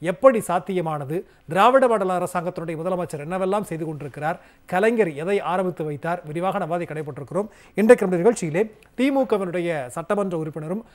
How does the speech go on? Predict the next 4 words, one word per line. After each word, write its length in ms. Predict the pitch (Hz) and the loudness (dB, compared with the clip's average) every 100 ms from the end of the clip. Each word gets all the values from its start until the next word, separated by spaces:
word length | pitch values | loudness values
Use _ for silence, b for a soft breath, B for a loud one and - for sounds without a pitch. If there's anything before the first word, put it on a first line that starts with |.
| b | b
அண்ணா 400 | - 202 262 262 | -4 0 2 2
பல்கலைக்கழகத்தினுடைய 1040 | 202 202 202 185 175 170 165 165 175 139 131 | 2 0 0 -2 -4 -6 -6 -2 -2 -4 -6
syndicate 380 | 196 208 202 - 170 | -4 0 0 -2 -6
உறுப்பினருமான 680 | 156 170 160 151 165 170 | -8 -6 -4 -2 0 0